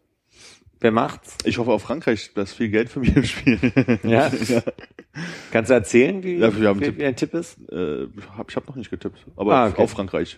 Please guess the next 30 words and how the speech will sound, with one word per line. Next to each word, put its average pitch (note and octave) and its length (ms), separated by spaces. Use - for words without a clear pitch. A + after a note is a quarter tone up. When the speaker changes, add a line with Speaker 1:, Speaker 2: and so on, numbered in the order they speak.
Speaker 1:
Mhm. G2+ 140
Speaker 2:
Also, C3+ 300
nee, C#3 140
ich, B2+ 120
wobei A2+ 360
ich A#2+ 280
muss A#2+ 220
überlegen, A#2 340
ich G2 100
muss G#2+ 140
wahrscheinlich G#2 240
taktisch A#2 260
tippen. F#2 160
Ich - 80
hab G2+ 100
Frankreich A2+ 260
als F2+ 120
Europameister, G2 960
deswegen F#2+ 220
krieg A#2+ 120
ich G#2+ 40
da F#2 80
auf F2+ 80
jeden F#2+ 120
Fall F2+ 140
zwei - 160
Punkte, A2+ 400
wenn F#2+ 140
sie G2+ 80
gewinnen. G#2 320